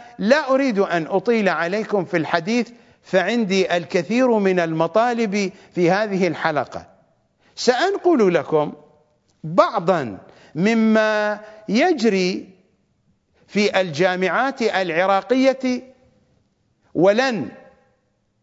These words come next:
نرفع الأصوات، لن تكون الفيديوهات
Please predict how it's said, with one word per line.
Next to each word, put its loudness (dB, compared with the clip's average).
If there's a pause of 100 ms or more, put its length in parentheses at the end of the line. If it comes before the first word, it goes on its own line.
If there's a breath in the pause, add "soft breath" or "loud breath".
(340)
نرفع 0 (1600)
الأصوات، -2 (1800)
لن 2
تكون 0 (1400)
الفيديوهات 0